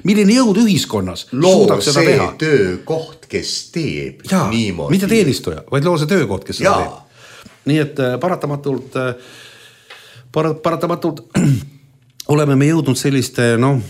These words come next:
Speaker 1: mm, targutajate ja, ja konstanteerijate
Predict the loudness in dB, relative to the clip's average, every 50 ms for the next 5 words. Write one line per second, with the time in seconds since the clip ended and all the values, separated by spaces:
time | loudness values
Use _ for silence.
0 | -10 -6 -4 -2 -2 0 0 0 -2 -2 -2 -2 0 0 0 0 -2 -4 -4 -4
1 | -2 -2 0 0 0 -2 -6 -6 -4 -2 0 0 0 0 0 0 -2 -4 -2 -2
2 | -4 -4 -4 -4 -6 -6 -4 -2 -2 0 0 0 0 0 0 -2 -4 -4 -4 -4
3 | -2